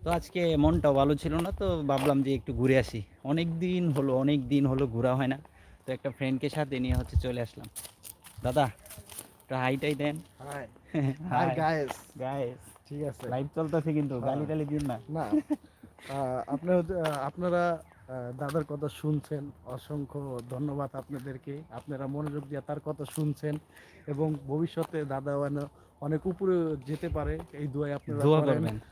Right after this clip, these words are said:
Speaker 2: আর হইতেছে দাদাকে হিউজ পরিমাণ সাপোর্ট করবেন।
Speaker 1: অবশ্যই,
Speaker 2: যেই
Speaker 1: অবশ্যই।
Speaker 2: পরিমাণ মনে করেন কোথাও করেন না, ওই পরিমাণে ও
Speaker 1: অবশ্যই,
Speaker 2: করে
Speaker 1: অবশ্যই।
Speaker 2: উঠাই দিতে হবে।
Speaker 1: অবশ্যই, আমরা কষ্ট করি আপনাদের সাপোর্ট পাওয়ার জন্য।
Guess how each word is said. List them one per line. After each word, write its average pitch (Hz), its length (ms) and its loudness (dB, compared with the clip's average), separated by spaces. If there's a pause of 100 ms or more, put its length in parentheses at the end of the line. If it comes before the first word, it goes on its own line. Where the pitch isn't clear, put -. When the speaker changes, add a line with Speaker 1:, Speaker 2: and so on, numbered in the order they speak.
(100)
Speaker 2:
আর 139 180 -4
হইতেছে 147 440 -4 (160)
দাদাকে 151 360 -4
হিউজ 160 440 0
পরিমাণ 170 300 4
সাপোর্ট 127 340 -6
করবেন। 107 280 -8 (160)
Speaker 1:
অবশ্যই, 127 320 0
Speaker 2:
যেই 175 100 10
Speaker 1:
অবশ্যই। 196 160 4
Speaker 2:
পরিমাণ 196 200 6
মনে 190 200 4
করেন 185 160 6
কোথাও 202 380 4
করেন 170 240 4
না, 123 120 0
ওই 151 220 6
পরিমাণে 170 320 4
ও 143 100 2
Speaker 1:
অবশ্যই, 135 400 4
Speaker 2:
করে 165 120 8
Speaker 1:
অবশ্যই। 175 200 6
Speaker 2:
উঠাই 175 240 6
দিতে 131 200 0
হবে। 123 100 -2
Speaker 1:
অবশ্যই, 139 280 0
আমরা 139 240 4
কষ্ট 160 260 0
করি 170 200 2
আপনাদের 143 260 0
সাপোর্ট 143 360 -4
পাওয়ার 135 180 -2
জন্য। 139 260 0